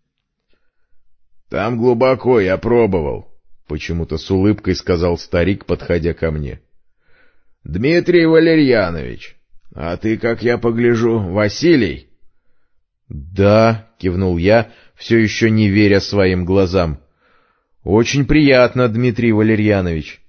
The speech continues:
«Чего ты так на меня смотришь, сынок, будто самого Гитлера увидал?»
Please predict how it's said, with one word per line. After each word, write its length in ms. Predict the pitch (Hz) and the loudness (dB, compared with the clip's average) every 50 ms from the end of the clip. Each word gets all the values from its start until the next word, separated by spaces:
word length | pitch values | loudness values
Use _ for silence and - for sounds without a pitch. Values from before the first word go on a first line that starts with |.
| _ _ _ _ _ _ _ _ _ - - _ _ - - - - _ _ _ _ _ _ | _ _ _ _ _ _ _ _ _ -20 -20 _ _ -20 -20 -20 -20 _ _ _ _ _ _
«Чего 420 | - - 98 110 135 165 165 147 110 | -10 -4 0 2 4 4 4 2 2
ты 120 | 98 98 90 | 0 -4 -4
так 220 | 90 92 87 - | -4 -6 -6 -6
на 100 | 90 95 | -8 -6
меня 280 | 101 110 113 117 107 92 | -6 -4 -2 -2 -4 -4
смотришь, 640 | - 101 123 143 135 101 82 85 78 76 78 - | -4 -4 -2 0 0 0 -2 -4 -8 -8 -10 -8
сынок, 400 | - 101 104 113 107 82 73 69 | -6 -4 -2 -2 -4 -4 -6 -6
будто 340 | 76 92 90 - - 80 80 | -6 -8 -8 -8 -8 -12 -12
самого 480 | - - - 92 98 101 107 113 110 | -10 -8 -8 -4 -2 0 2 2 2
Гитлера 540 | 101 95 113 131 113 - 78 82 80 76 78 | 2 2 0 -2 -2 -2 -6 -6 -6 -6 -6
увидал?» 600 | 80 78 78 80 85 82 80 76 64 55 - - | -6 -6 -6 -6 -8 -6 -6 -6 -8 -8 -12 -16